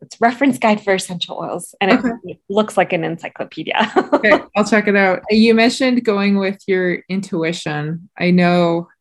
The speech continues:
Speaker 2: a lot of the people I work with, or some of them, I guess I shouldn't label all of them together, are, feel disconnected from their bodies,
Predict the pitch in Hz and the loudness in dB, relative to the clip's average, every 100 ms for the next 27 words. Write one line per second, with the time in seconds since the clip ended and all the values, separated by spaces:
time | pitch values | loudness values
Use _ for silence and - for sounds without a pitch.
0 | - 202 214 220 240 254 254 220 202 180 | -2 2 4 4 4 4 2 0 -2 0
1 | 170 156 156 175 175 170 - 156 143 147 | 0 -2 -4 -4 -4 -6 -6 -6 -6 -8
2 | 147 - 151 - 147 - 147 147 147 143 | -10 -12 -12 -10 -10 -8 -8 -6 -6 -6
3 | 147 151 147 165 151 147 180 - - - | -6 -10 -8 -6 -4 -4 -8 -12 -20 -20
4 | _ - 175 160 - - 226 208 196 185 | _ -2 0 0 -6 -2 4 6 4 2
5 | 185 - 175 190 180 - 160 147 - 156 | -2 -6 -4 -2 -2 -4 -4 -4 -6 -8
6 | - 147 147 143 151 160 196 220 233 - | -8 -8 -8 -8 -8 -4 -2 -2 -4 -8
7 | - | -16